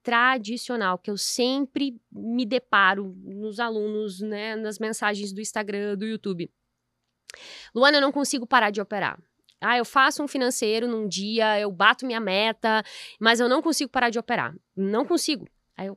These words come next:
começo a investigar, né? Quando é aluna, a gente começa a trabalhar a questão de crenças. Aí você percebe que a pessoa cresceu com aquela visão.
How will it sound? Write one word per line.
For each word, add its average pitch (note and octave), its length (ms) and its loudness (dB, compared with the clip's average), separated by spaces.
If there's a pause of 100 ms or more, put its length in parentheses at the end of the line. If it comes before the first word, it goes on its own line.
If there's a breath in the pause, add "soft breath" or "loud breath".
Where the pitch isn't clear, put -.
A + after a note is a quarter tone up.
começo A#3 340 -4
a C4+ 40 0
investigar, A#3+ 640 4
né? A3 100 2
Quando F#3 220 -6
é - 20 -4
aluna, G3+ 260 -2
a E3 40 0
gente E3 180 -10
começa E3 260 -6
a - 20 -18
trabalhar G#3+ 360 0
a F#3+ 60 0
questão E3 280 -10
de F#3 140 -8
crenças. F#3 460 -6 (360 loud breath)
Aí G3 120 -4
você A3+ 200 -6
percebe A#3+ 380 -4
que - 60 -6
a B3 40 -4
pessoa A#3+ 400 -4
cresceu C#4+ 840 0
com - 120 -6
aquela G#3+ 300 -2
visão. F#3 520 -2